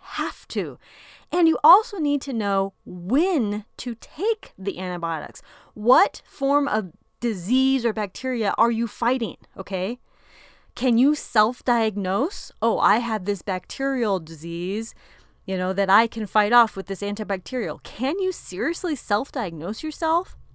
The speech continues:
That, I think, is the biggest problem. You know, I'm not a doctor. I don't really feel comfortable self-diagnosing myself besides, "Oh, my throat is a little scratchy. I have a little stuffy nose." That's about it, right?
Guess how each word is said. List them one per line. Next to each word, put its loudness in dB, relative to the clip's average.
That, 6
I -2
think, -4
is -8
the -6
biggest -2
problem. -4
You 2
know, 2
I'm 4
not 2
a -2
doctor. -2
I 2
don't 0
really 0
feel -8
comfortable -4
self-diagnosing -2
myself -2
besides, -2
"Oh, 0
my 0
throat -4
is -6
a -6
little -6
scratchy. -2
I -6
have -8
a -10
little -6
stuffy -10
nose." -8
That's 0
about 2
it, 0
right? 0